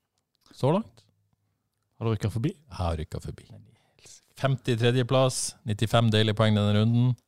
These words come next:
Speaker 2: Oi.
Speaker 1: Rik onkel, skal sies.
Speaker 2: Oi.
Speaker 1: Og, eh, Husebø, tre plasser foran Husebø, femtiseks, syttifem poeng denne runden. Så, eh, nå er tonen satt, etter en, eh, svak sesongstart.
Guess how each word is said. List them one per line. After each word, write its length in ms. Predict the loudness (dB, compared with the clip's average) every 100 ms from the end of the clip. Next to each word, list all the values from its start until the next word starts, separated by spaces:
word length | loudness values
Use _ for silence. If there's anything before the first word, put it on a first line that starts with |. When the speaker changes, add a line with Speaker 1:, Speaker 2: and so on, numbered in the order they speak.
| _
Speaker 2:
Oi. 160 | -6 -6 _ _
Speaker 1:
Rik 240 | -6 -4
onkel, 420 | -4 -4 -2 -2 -4
skal 180 | -8 -4
sies. 440 | -2 -2 -4 -8
Speaker 2:
Oi. 140 | -10 -10 -14 _ _ -14
Speaker 1:
Og, 400 | -10 -8 -10 -10
eh, 220 | -10 -8
Husebø, 500 | -10 -10 -8 -6 -8 -12 _ _ _
tre 160 | -8 -6
plasser 300 | -6 -10 -10
foran 220 | -10 -10
Husebø, 280 | -10 -10 -8 -6 -8 -10
femtiseks, 600 | -14 -10 -8 -8 -10 -16 _ _ _
syttifem 440 | -18 -14 -10 -8
poeng 220 | -8 -10
denne 160 | -10 -12
runden. 280 | -12 -14 -18
Så, 240 | -12 -8 -6
eh, 360 | -6 -8 -10 -12 -16 _ _ _ _ _ _ _ _ _ _ -18 -8
nå 80 | -6
er 40 |
tonen 300 | -4 -4 -4
satt, 400 | -6 -8 -12 -16 -16 _ _ 0
etter 600 | 4 6 6 8 6 6
en, 200 | 2 -2
eh, 140 | -4
svak 320 | -4 -2 -2
sesongstart. 760 | -4 -10 -10 -10 -10 -14 -14 -18